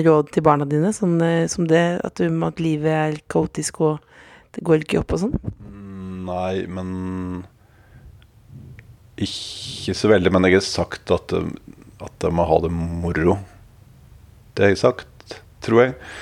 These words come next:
Speaker 2: Og så vet jeg ikke om jeg har sagt det eksplisitt, men jeg, jeg har tenkt å sagt det. Var det at, eh, det der å være engasjert ung-, ungdom,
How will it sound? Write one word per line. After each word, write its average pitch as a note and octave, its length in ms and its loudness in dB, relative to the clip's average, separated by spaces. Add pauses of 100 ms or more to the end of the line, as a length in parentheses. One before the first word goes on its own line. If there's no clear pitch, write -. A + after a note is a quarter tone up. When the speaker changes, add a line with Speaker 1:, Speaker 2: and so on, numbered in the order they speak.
(140)
Speaker 2:
Og - 100 -4
så B2 80 4
vet A2+ 160 6
jeg G#2 80 -4
ikke A#2 80 0
om B2 60 2
jeg C3 80 0
har - 40 -12
sagt - 300 0
det - 120 -6
eksplisitt, - 640 -10
men G#2+ 120 -2
jeg, G#2+ 100 -2 (320)
jeg G2+ 200 -2
har G2 180 0
tenkt - 400 -4
å - 100 -6
sagt - 300 -8
det. B2 140 0 (200)
Var G2 220 2
det F#2+ 100 2
at, - 220 -6
eh, G#2 220 4 (640)
det F#2 300 -2
der F2+ 120 2
å F#2 80 4
være F2+ 300 4 (160)
engasjert F2+ 760 0 (200)
ung-, F2+ 500 -2 (380)
ungdom, F#2+ 580 2